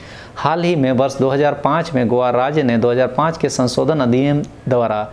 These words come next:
गोवा लघु खनिज रियायत नियम उन्नीस सौ पचासी के अध्याय तीन को हटा दिया, जहां अध्याय तीन के तहत निजी संपत्ति में खदान पट्टा देने का अधिकार हटा दिया गया था। यह संस-, यह संशोधन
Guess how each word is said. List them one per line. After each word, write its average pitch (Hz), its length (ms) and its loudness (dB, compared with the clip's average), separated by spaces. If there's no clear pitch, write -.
गोवा 147 540 0
लघु 131 300 2
खनिज 156 380 0
रियायत 135 420 2
नियम 139 280 2
उन्नीस 135 280 2
सौ 151 80 2
पचासी 135 480 0
के 160 140 -2
अध्याय 123 380 0
तीन 160 320 0
को 135 120 0
हटा 113 300 0
दिया, 110 320 2
जहां 127 380 0
अध्याय 135 240 2
तीन 147 300 0
के 143 120 0
तहत 120 300 0
निजी 135 260 2
संपत्ति 131 460 0
में 123 260 2
खदान 147 300 0
पट्टा 135 300 -2
देने 123 300 0
का 135 120 2
अधिकार 113 440 0
हटा 135 220 0
दिया 107 260 0
गया 101 200 0
था। 101 220 -8
यह 143 180 -8
संस-, - 480 -10
यह 165 160 2
संशोधन 139 720 0